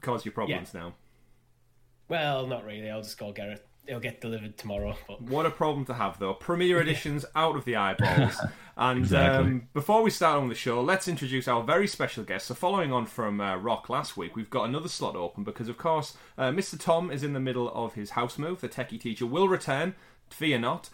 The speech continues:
Speaker 1: But in his stead, we've obviously reached out to the wonderful people in the Stadia community. And, uh, what better person to join us this week than the recently smashed past the ten K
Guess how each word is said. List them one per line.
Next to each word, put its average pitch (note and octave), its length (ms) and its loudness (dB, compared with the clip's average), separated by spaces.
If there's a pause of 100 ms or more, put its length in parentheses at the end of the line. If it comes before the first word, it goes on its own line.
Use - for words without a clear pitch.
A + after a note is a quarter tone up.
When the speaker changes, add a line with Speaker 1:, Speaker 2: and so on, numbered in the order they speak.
(140)
Speaker 1:
But D#3+ 100 6
in A3 100 8
his E3+ 140 2
stead, C#3 360 4
we've G3 140 2
obviously F3 300 0
reached C3+ 260 -6
out B2+ 200 0
to - 80 -10
the A#2+ 100 -2
wonderful B2 340 -2
people A#2 400 -4
in A#2+ 180 -6
the A2+ 60 -4
Stadia A#2 340 -6
community. A#2+ 480 -8 (220)
And, A#2+ 160 -2
uh, B2 220 4
what G3+ 240 -2
better D#3+ 180 0
person C#3 380 -2
to A#2 80 -8
join B2 180 -2
us G#2 100 -6
this D3+ 240 -8
week F2+ 200 -8
than A#2+ 140 -4
the B2 120 -2
recently D3+ 520 -4
smashed D#3 460 -6
past - 280 -6
the A#2+ 140 -2
ten D3+ 300 -4
K C3+ 340 2